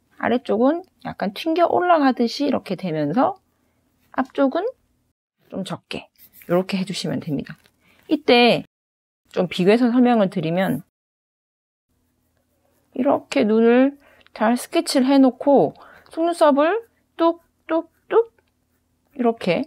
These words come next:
하면 뭔가 고구마에 털이 난 것 같은 느낌? 뭐 약간 벌레에 다리가 난 느낌? 요런 식으로 보여줄 수 있어요.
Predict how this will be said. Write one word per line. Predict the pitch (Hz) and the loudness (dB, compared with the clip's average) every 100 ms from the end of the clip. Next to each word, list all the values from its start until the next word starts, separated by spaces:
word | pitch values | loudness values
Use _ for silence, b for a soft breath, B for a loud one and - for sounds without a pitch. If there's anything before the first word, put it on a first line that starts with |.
| _ _ _ _ _ | _ _ _ _ _
하면 | - 277 240 247 | 0 4 4 4
뭔가 | 180 190 175 | 2 2 0
고구마에 | 175 180 214 220 180 | 0 0 2 2 2
털이 | - 285 | 2 2
난 | 202 143 | 2 0
것 | - | -4
같은 | - - | -6 -4
느낌? | 143 - 214 381 _ _ _ _ - - | -6 -4 -6 -6 _ _ _ _ -18 -12
뭐 | 160 151 | -6 -6
약간 | - - 147 | -6 -10 -4
벌레에 | 190 208 196 156 - | 2 2 2 0 -4
다리가 | - 175 180 180 | -6 -2 0 0
난 | 143 | -4
느낌? | 139 - - 453 - - | -6 -8 -8 -8 -4 2
요런 | 233 302 | 2 2
식으로 | - 180 151 165 - _ - | 0 -2 -2 -4 -10 _ -4
보여줄 | 202 180 165 | 0 0 0
수 | 156 - | -6 -8
있어요. | - - | -12 -14